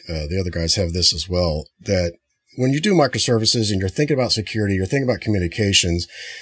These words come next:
you may think, "Well, I'm just using a private network. I don't have to have a, an,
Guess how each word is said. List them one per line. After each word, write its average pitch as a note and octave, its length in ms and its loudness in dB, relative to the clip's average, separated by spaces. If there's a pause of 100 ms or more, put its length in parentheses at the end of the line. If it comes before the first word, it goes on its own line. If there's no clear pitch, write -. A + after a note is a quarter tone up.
(360)
you A#2+ 200 0
may C#3 160 8
think, B2 380 2
"Well, B2 200 4
I'm C#3+ 120 4
just D3 160 4
using B2 260 4
a F2 60 0
private A#2 440 2
network. D#2+ 460 -6 (680)
I A#2 160 2
don't B2+ 260 2
have B2+ 240 2
to A#2+ 120 2
have G#2+ 520 2 (200)
a, F#2+ 280 -4
an, E2 340 -2